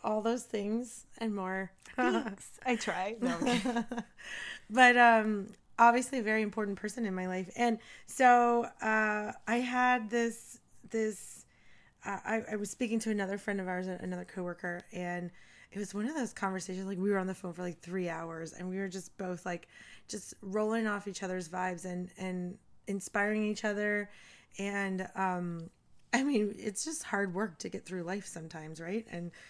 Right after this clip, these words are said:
Speaker 1: here we are just getting each other through. And I, I, I just made this, like, whole metaphor about life in the form of a, like, sort of like this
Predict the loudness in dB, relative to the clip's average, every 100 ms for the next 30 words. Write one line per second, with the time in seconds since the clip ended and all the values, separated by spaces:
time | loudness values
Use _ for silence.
0 | -14 -4 -2 0 0 -4 -6 -4 -4 -2
1 | -4 -4 -4 -4 -4 -6 -12 -20 -20 -8
2 | -2 0 0 -4 -10 -12 -12 -14 -12 -10
3 | -10 -10 -4 -4 -4 -6 -6 -6 -8 _
4 | -20 -8 -4 -2 -2 -4 -6 -6 -6 -6
5 | -6 -6 -6 -6 -4 -4 -6 -8 -20 -20
6 | -20 -20 -18 -6 -2 -2 -2 -4 -6 -6
7 | -4 -6 -6 -6 -6 -8 -16 _ -8 -6
8 | -6 -8 -12 -10 -8 -8 -12 -20 -20 -20
9 | -20 _ -20 -20 -16 -10 -8 -6 -6 -6
10 | -8 -8